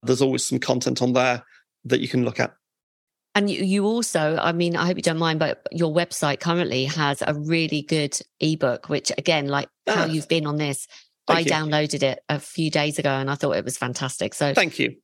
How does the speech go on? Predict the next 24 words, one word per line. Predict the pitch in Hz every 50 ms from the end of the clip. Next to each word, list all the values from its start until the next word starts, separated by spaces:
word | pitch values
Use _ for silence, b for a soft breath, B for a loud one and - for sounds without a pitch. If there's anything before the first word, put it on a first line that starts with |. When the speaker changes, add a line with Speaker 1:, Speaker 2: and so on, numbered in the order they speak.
| _ _ _ _ _
Speaker 2:
can | - 180 175
you | 180 180
just | - 190 - -
remind | 175 170 165 165 156 165
us | 160 - 160
of | 151
your | 156 147 147
website | 151 147 - - - 135 131 123 -
as | - 135 -
well? | 143 135 127 127 131 - - _ _ -
Speaker 1:
Yeah, | - 156 143 139
sure. | - - 135 123 -
So | - 135
it's | - - -
piscari | _ - 147 131 - - 170 160 156 151 147 143 143 139 135 - _ _ _ -
dot | 147 - - -
com, | - 120 123 123
P | - - 156 151 151 - -
I | - 131 135 135 143 143 127 131 - _ _ _ -
S | 131 135 135 - - - - - -
for | - -
sugar, | - 156 135 139 143 131 b b b b b _ _
C | - - - - 156 143 139 - - -
A | 131 139 135 131 127 123 147